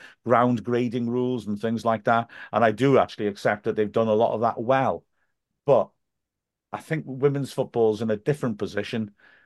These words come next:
And I think that a team like, say, okay, I think Connors Quay, well, no, okay, let me say,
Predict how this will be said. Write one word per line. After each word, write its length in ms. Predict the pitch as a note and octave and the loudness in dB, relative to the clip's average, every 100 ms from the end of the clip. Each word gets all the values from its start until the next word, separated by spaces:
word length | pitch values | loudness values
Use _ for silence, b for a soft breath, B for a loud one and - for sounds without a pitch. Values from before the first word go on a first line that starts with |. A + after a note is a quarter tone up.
| b - | b -4
And 160 | A2 | -2
I 60 | A2 | -2
think 280 | B2 A2+ G#2 | -2 -2 0
that 160 | A2 | 0
a 40 | A2 | 0
team 260 | - C3+ | -2 2
like, 200 | C3 B2 _ - | 2 0 _ -6
say, 500 | C3 A#2+ A#2 A2+ - _ _ _ _ _ | 0 0 0 -4 -10 _ _ _ _ _
okay, 260 | F#3+ B2+ A2 | 0 4 4
I 80 | C#3 | 4
think 200 | F#3 D3+ | 2 0
Connors 340 | F#3 E3+ D3 _ - | 0 0 -2 _ -12
Quay, 380 | - D3+ C3+ G#2 _ _ _ _ _ - | -6 -4 -4 -10 _ _ _ _ _ -8
well, 220 | - A#3+ | 0 4
no, 160 | B3+ G3 | 8 6
okay, 260 | D3+ A#2+ A#2 | 6 2 2
let 140 | E3 | 0
me 100 | G3+ | 0
say, 400 | G3+ F#3+ F3 | 2 2 2